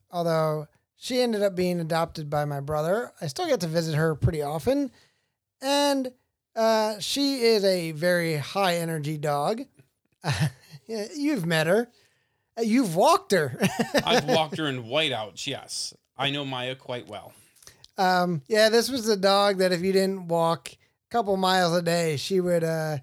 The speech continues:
Speaker 1: she would make your life miserable all throughout the night. Um, so thankfully for me, Scott actually,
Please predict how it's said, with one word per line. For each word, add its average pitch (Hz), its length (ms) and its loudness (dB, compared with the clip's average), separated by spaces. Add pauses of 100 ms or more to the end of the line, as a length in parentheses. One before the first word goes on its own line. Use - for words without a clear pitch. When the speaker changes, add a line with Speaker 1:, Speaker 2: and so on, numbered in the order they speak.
(720)
Speaker 1:
she - 200 -2
would 262 160 0
make 202 240 2
your 190 120 2
life 175 200 4
miserable 160 540 -2
all 156 320 -4
throughout 156 400 -4
the 147 60 -8
night. 147 340 -4 (720)
Um, 151 320 -8
so 156 420 -2 (1000)
thankfully 254 520 2
for 190 140 0
me, 180 320 2
Scott 170 460 0
actually, 151 640 -4